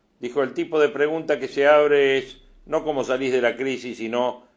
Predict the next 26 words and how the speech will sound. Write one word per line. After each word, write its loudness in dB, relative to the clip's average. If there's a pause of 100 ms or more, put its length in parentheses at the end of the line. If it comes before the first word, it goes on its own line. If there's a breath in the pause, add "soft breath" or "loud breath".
(140)
cómo 0
vas 4
a -2
manejar -2
el -4
palazo 4
del -2
nivel -4
de 0
actividad, 2 (680 soft breath)
las -2
empresas, 2
la 2
deuda, 2
el -2
déficit, -2
la -4
emisión, -2
la -4
inflación -6
y -4
el -6
tipo -8
de -4
cambio". -6
Preguntas 0